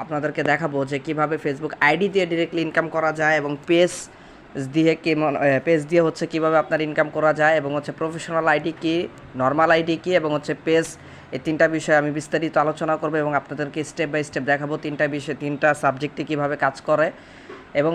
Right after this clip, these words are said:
গাইস, আপনারা জানতে পারবেন আজকের ভিডিওতে আসলে কি এত আর্নিং করা পসিবল কিনা, তিরিশ হাজার ডলার বা something আরও বেশি হতে পারে, দুই লাখ, পাঁচ লাখ ডলার পর্যন্ত আর্নিং করা পসিবল কিনা। তো এইসব বিষয়ে আজকে কথা বলবো। তো যাই হোক গাইস, আপনি যদি আমার চ্যানেলে নতুন হয়ে থাকেন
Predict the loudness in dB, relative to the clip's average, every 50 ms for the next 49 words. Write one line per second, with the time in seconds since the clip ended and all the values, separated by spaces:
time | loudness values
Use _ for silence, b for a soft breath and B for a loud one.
0 | 4 4 4 4 2 -2 -2 0 2 2 4 4 2 2 2 2 2 2 2 2
1 | 2 0 0 -2 -2 -4 -8 -6 -4 -2 -2 -2 2 2 2 2 0 0 -4 -4
2 | -4 -2 2 2 2 4 4 4 2 2 2 0 -2 0 2 2 2 2 2 -2
3 | -2 -2 -4 -4 -4 -4 -4 -4 -4 -4 -2 -4 -4 -4 -4 -4 -4 -4 -2 -2
4 | -2 -2 -2 -2 0 2 2 4 2 2 2 2 0 0 0 -2 -4 -4 -4 -6
5 | -6 -6 -4 -2 -2 -2 -2 -2 -2 -4 -6 -6 -6 -8 -6 -4 -2 -2 0 2
6 | 0 0 0 -4 -4 -2 0 0 0 0 0 -2 -2 -2 -4 -6 -6 -4 -2 -2
7 | -2 -2 -2 -2 -2 -2 -2 -2 -4 -6 -4 -4 -4 -4 -4 -6 -6 -6 -8 -8
8 | -8 -6 -6 -6 -4 -4 -4 -4 -4 -4 -6 -8 -8 -4 -2 -2 -2 -2 -4 -6
9 | -6 -4 -4 -2 -4 -4 -4 -2 -2 -2 -4 -4 B B B B B B B B
10 | B B B B -8 -2 2 4 6 6 6 6 6 6 4 4 4 0 -2 0
11 | -2 -4 -4 0 0 2 2 2 0 -2 -2 -2 -2 -2 -2 -2 -4 -4 -6 -4
12 | -4 -4 -4 -2 -2 -2 -2 0